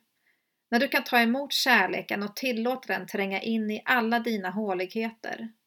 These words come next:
så att du kan omfamna din egen helhet, så kommer det att påverka ditt sätt med vilket du rör dig i den här världen.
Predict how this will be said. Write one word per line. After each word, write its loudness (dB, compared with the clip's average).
så -2
att 0
du -4
kan -6
omfamna -2
din -2
egen -2
helhet, -6
så -4
kommer 0
det 2
att -4
påverka 0
ditt -6
sätt -8
med -2
vilket 0
du 0
rör 0
dig -4
i -2
den -6
här -4
världen. -2